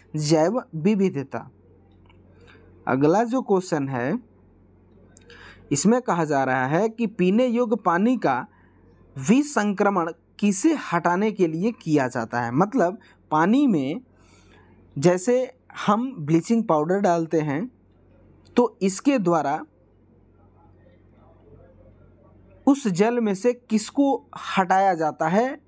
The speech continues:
निकाला जाता है उस रासायनिक विधि द्वारा? तो दुर्गंध, दुर्गंध नहीं होता है, उससे जीवाणुओं को मारा जाता है, जो कि ऑप्शन नंबर बी में दिया हुआ है जीवाणु,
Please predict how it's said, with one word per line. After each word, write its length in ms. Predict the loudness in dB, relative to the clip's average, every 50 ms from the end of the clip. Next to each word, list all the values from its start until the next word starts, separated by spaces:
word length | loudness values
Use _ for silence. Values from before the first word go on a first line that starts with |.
| -10 -4
निकाला 460 | 0 0 0 2 2 0 0 0 -2
जाता 300 | -4 -6 -6 -6 -4 -6 -6
है 200 | -6 -8 -10 -12 -18 -20 -20 _ _ _ -18 -8 -2
उस 240 | 0 0 0 -2 -6 -6 -6 -8 -10 _ _ -20 -20 -18 -16 -10 -2 0
रासायनिक 460 | 0 0 2 0 -2 0 -2 -4 -2
विधि 280 | 0 0 0 2 0 -2
द्वारा? 320 | -2 -2 -4 -4 -4 -8 -10 -14 -20 -20 -20 -20 _ 0
तो 80 | 0 0
दुर्गंध, 640 | 2 2 0 0 2 2 0 0 0 0 -2 -4 -6 -6 -4
दुर्गंध 500 | 0 0 2 2 2 0 -2 -2 0 -2
नहीं 260 | -2 0 0 -2 -2 -2
होता 300 | -4 -4 -6 -6 -6 -6
है, 140 | -6 -8 -10 -16 -20 -20 -12 -4 0
उससे 380 | 0 0 0 0 0 0 0 0
जीवाणुओं 540 | 0 0 2 2 2 2 0 0 0 0 0
को 120 | 0 0 0
मारा 280 | 2 2 2 0 0 -2
जाता 300 | -2 -4 -6 -4 -6 -8
है, 180 | -8 -8 -14 -20 -20 -20 _ _ -18 -8
जो 160 | 0 0 0
कि 140 | 2 2 2 2
ऑप्शन 300 | 2 0 0 -2 0 0
नंबर 240 | 0 0 0 0
बी 160 | 0 0 0 0
में 160 | 0 0 0
दिया 220 | 0 0 0 2
हुआ 200 | 0 0 0 0 0
है 60 | 0
जीवाणु, 440 | 0 0 0 0 0 0 -2 -6 -10